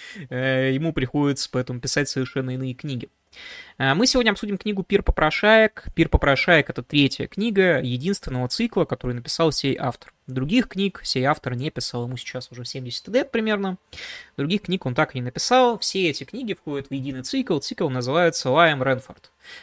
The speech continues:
Лайм Ренфорд — это главный герой, который присутствует во всех этих книгах. Мы будем говорить про третью книгу. В этом есть лёгкий,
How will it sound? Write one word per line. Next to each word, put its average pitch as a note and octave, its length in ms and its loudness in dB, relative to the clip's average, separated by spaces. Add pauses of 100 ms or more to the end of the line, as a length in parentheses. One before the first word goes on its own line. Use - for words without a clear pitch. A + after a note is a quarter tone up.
(100)
Лайм F3 260 8
Ренфорд — B3 360 2
это D3 160 -8
главный B2+ 320 -2
герой, E3+ 240 2
который B2+ 280 -4
присутствует - 560 -6
во B2+ 80 -6
всех C#3 240 -6
этих B2 180 -14
книгах. - 420 -14 (140)
Мы A#3 300 -4
будем C#3 240 -4
говорить D3+ 220 -4
про C#3 140 -6
третью B2+ 380 -6
книгу. - 360 -16 (200)
В C3+ 80 -10
этом C3+ 160 -6
есть C3+ 260 -4
лёгкий, B2 540 -8